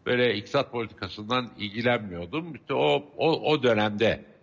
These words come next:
daha böyle iktisat politikasına ilgilenmeye başlamıştım ki bu muhabbet açıldı ve muhabbetlerde de bize gelen genellikle aynı tarafa düştü. Ufak tefek ayrılıklar daima yani şey, e, vardı ama genelde aynı taraftaydık.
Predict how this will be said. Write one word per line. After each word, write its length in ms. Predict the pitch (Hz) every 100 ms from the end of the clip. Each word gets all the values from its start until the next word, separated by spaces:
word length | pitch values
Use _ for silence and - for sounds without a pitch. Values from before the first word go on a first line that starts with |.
| _ _ _ 95
daha 240 | 98 92
böyle 220 | 95 90
iktisat 400 | 92 - 113 110
politikasına 640 | 98 87 - 85 - 92 85
ilgilenmeye 580 | 95 92 98 95 92
başlamıştım 680 | 87 87 - 90 87 147 143
ki 380 | 170 185 156 123
bu 320 | 143 143 - -
muhabbet 460 | - 117 117 131 -
açıldı 400 | 90 101 113 175
ve 100 | 160
muhabbetlerde 760 | 147 139 135 143 139 135 156
de 120 | 165 135
bize 180 | 127
gelen 340 | 127 147 135 123
genellikle 560 | 131 127 123 123 165
aynı 280 | 107 143 117
tarafa 400 | 92 85 71 69 - _ _ _ _
düştü. 140 | 76 _ - _
Ufak 280 | 113 127 120
tefek 300 | 120 117 113
ayrılıklar 680 | 113 104 104 101 107 101 98
daima 460 | 110 101 80 82 73 _ _ _ -
yani 200 | 82 78 69 - _ _ _ _
şey, 260 | - 82 69 _ _ _
e, 60 | 85 76 67 58 -
vardı 420 | 85 95 90 104
ama 440 | 151 110 107 131 117 98 _
genelde 400 | 107 127 135 175
aynı 280 | 139 127 98
taraftaydık. 640 | 90 82 73 82 67